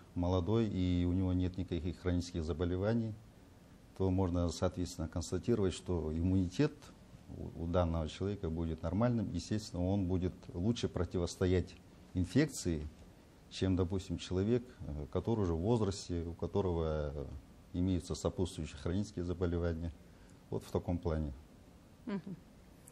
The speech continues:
Speaker 2: Э, можно смело сказать, что группа крови не влияет?
Speaker 1: Да, группа крови не влияет на состояние иммунитета.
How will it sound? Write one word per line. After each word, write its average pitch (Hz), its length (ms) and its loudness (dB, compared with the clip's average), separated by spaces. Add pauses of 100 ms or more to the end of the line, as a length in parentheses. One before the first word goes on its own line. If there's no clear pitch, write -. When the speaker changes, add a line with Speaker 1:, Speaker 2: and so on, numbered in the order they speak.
(220)
Speaker 2:
Э, 202 400 4
можно 254 300 8
смело 233 340 8
сказать, 294 360 6
что 208 200 6
группа 208 320 4
крови 269 400 6
не 233 200 8
влияет? 233 560 8
Speaker 1:
Да, 117 200 10
группа 101 480 2
крови 104 320 4
не 104 280 6
влияет 104 600 6
на 92 140 4
состояние 90 560 4
иммунитета. 87 600 2